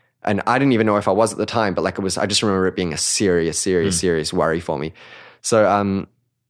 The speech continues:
Speaker 1: I, maybe they had it in the back of their heads, but nothing, nothing,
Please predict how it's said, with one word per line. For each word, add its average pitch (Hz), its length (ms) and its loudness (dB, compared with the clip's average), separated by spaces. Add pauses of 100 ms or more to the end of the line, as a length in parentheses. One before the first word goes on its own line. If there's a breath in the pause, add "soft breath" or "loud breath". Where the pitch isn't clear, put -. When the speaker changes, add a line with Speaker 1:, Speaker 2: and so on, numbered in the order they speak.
(140)
Speaker 1:
I, 156 120 4 (180)
maybe 185 280 2
they 151 100 2
had 127 120 0
it 120 40 4
in 120 80 2
the 113 80 2
back 104 180 0
of 110 60 0
their 101 80 2
heads, 104 400 -2
but - 360 0 (580)
nothing, 110 500 -2
nothing, 98 480 -2